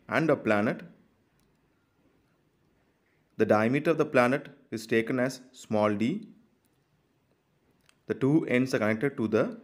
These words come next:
Earth's surface, just like viewing from a telescope from the Earth's surface.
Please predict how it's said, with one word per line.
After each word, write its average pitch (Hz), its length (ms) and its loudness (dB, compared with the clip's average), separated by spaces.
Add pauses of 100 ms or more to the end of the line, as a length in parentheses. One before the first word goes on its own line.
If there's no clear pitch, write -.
Earth's 113 240 -2
surface, 120 500 -4 (600)
just 143 340 2
like 120 340 -2
viewing 135 380 -2
from 113 240 -2
a 190 160 -4 (160)
telescope 135 420 2
from 113 160 -2
the 113 100 -4
Earth's 107 220 -4
surface. - 540 -6